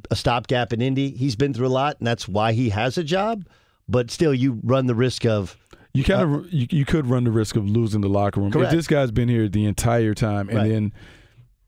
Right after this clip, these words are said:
Speaker 2: Jimmy Garoppolo is the Johnny-come-lately, it could mess with, you know, the fabric of the chemistry of the locker room. So you have to be really, really careful when you make those decisions.
Speaker 1: All right, you, you prepared for your game tonight?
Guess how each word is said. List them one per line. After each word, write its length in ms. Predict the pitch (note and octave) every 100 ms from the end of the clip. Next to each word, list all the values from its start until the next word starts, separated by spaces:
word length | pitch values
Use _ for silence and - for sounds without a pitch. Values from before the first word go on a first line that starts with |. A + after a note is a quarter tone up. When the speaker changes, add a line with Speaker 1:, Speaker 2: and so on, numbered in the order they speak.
| -
Speaker 2:
Jimmy 240 | B2 C#3 A#2+
Garoppolo 460 | A#2+ A#2 A2+ A2
is 60 | G2+
the 100 | G#2
Johnny-come-lately, 1120 | G2+ B2 A#2+ - A2 G2+ A2+ A#2 F#2 F2+ F#2+ - _ _ _ _ -
it 220 | C3+ C3+
could 320 | - E3 E3
mess 360 | C3+ A#2+ A#2+ -
with, 240 | A2 G#2
you 140 | C#3+ C3+
know, 100 | A#2+
the 80 | B2+
fabric 360 | G#2 G#2 A2+
of 80 | A#2
the 80 | A2
chemistry 560 | - B2 B2 A#2 A#2 B2 A#2+
of 140 | A#2+ A2
the 60 |
locker 340 | A#2+ B2+ C3 G#2
room. 80 |
So 100 | G2 A#2+
you 140 | C#3
have 100 | D3+
to 80 | C3
be 140 | B2
really, 220 | A2 B2+ A#2+
really 180 | A#2+
careful 380 | A2 C#3 A#2 G#2+
when 80 | G#2
you 60 | G#2
make 160 | A2 G2
those 200 | G#2 F#2
decisions. 1000 | F#2+ G2 F2 - - - - - - - _ -
Speaker 1:
All 80 | E2+
right, 160 | D#2
you, 100 | F#2+
you 180 | G2 G2
prepared 320 | D#2 A2 A2
for 60 | A2
your 40 | G2
game 200 | G#2+ B2
tonight? 260 | C3+ C#3